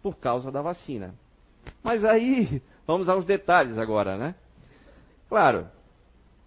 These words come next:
além da intriga da oposição, né, a famosa intriga da oposição, que dizia o seguinte, "Olha, essa vacina, ela pode, ela pode causar males terríveis. Ela vai, vão introduzir doenças em vocês. E outra,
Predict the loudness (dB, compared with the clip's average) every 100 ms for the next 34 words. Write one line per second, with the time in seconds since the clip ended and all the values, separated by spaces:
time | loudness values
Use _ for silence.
0 | _ -8 -2 2 4 2 4 2 2 0
1 | 0 2 2 2 4 2 0 -4 -4 -4
2 | -2 0 -2 -4 -6 -6 0 4 4 2
3 | -6 -6 -4 -2 -4 -6 -10 -4 -4 -4
4 | -6 -8 -6 -4 -6 -8 -8 -6 -6 -8
5 | -18 _ -20 -16 -2 2 4 2 -2 -2
6 | -2 -4 -6 -4 -2 -4 -8 -8 -4 -2
7 | -4 -2 0 0 -2 -4 -4 -4 -4 -4
8 | -4 -4 -4 -4 -4 -4 -4 -4 -4 -4
9 | -4 -2 -4 -4 -2 -2 0 -4 -6 -10
10 | -18 -20 -20 -20 -20 -20 -20 -20 -20 -20
11 | -16 -6 -2 -2 -2 -2 -2 -4 -6 -6
12 | -4 -4 -6 -8 -12 -4 -2 -2 -2 -6
13 | -6 -8 -6 -8 -6 0 2 2 0